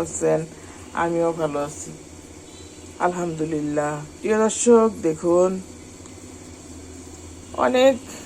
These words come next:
দামি খাবার আমরা রান্না করে থাকি, মাছ,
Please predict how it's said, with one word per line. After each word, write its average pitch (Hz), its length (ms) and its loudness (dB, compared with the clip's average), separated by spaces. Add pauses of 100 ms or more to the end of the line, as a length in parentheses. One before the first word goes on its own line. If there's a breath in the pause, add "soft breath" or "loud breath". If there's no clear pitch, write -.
(2500 loud breath)
দামি 208 360 6
খাবার 226 220 8 (100)
আমরা 208 240 6
রান্না 196 280 6
করে 196 240 0
থাকি, 190 220 -2 (140)
মাছ, 170 240 6